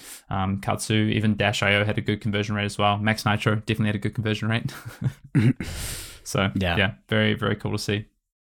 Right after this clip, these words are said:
Speaker 1: Anything else
Speaker 2: Awesome.
Speaker 1: you wanna touch on in terms of
Speaker 2: Just,
Speaker 1: the,
Speaker 2: uh,
Speaker 1: the main event?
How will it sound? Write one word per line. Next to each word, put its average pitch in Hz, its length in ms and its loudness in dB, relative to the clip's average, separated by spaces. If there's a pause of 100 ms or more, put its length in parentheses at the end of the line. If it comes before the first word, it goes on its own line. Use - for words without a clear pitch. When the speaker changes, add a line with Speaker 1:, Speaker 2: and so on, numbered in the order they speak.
(600)
Speaker 1:
Anything 170 220 8
else 165 240 6
Speaker 2:
Awesome. - 220 -6
Speaker 1:
you 123 60 6
wanna 131 120 8
touch 123 240 2
on 120 240 6
in 113 80 4
terms 117 260 4
of 110 200 4
Speaker 2:
Just, - 220 2
Speaker 1:
the, 110 120 4
Speaker 2:
uh, 107 280 8
Speaker 1:
the 101 60 4
main 107 220 6
event? 120 280 2